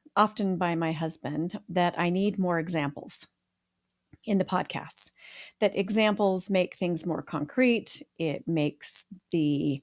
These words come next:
information more usable and more applicable. And I totally agree with that. My problem is when I get into the episodes themselves, I have a hard time coming up with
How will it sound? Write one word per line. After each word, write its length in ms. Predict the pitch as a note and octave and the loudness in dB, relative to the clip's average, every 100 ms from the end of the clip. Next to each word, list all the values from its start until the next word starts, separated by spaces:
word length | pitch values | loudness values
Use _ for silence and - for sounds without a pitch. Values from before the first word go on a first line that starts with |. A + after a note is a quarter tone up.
| - _ - | -12 _ -2
information 640 | F#3+ D#3+ E3+ D3 - D3 | -2 0 -2 0 0 -2
more 460 | C#3 D3 D3 - - | -2 -2 -4 -6 -8
usable 640 | F#3+ A3+ A#3+ A3+ A#3 A3 | -2 2 2 4 4 4
and 180 | - F3 | 2 0
more 180 | D#3+ D3 | 0 -2
applicable. 560 | - - C3 A#2+ B2+ G3+ | -4 -8 -6 -4 -4 0
And 180 | F#3 - | 0 2
I 220 | F#3 F3+ | 0 0
totally 520 | - - A3 B3 A#3 | -8 2 6 8 6
agree 240 | F#3+ F3 D#3 | 4 0 -4
with 160 | C#3+ | -4
that. 280 | - - - _ _ _ _ _ _ _ _ - | -10 -14 -14 _ _ _ _ _ _ _ _ 0
My 160 | G3 F#3 | 2 2
problem 520 | - C4+ D4 B3+ G3 | 6 8 8 8 4
is 360 | D3+ D3 - | 4 2 0
when 180 | - F#3 | 0 0
I 120 | E3 | 2
get 440 | E3 - A#3 C4+ - - | 0 2 4 4 0 2
into 340 | A3+ B3 A#3+ A#3 | 6 8 6 4
the 140 | G#3+ | 2
episodes 500 | - F#3 E3 D3+ - | 2 -2 0 -2 -2
themselves, 680 | - D#3 - C#4+ F3 F3+ - - | -2 2 6 6 6 2 -2 0
I 60 | F3+ | 2
have 240 | F3 E3 | 2 2
a 80 | D#3+ | 0
hard 500 | D3 - G3+ G3 F3+ | -2 -2 2 2 0
time 320 | - E3 E3 | -2 0 0
coming 380 | - E3 E3 D#3 | -2 -2 0 0
up 120 | C#3+ - | -4 -6
with 260 | E3 - | -8 -8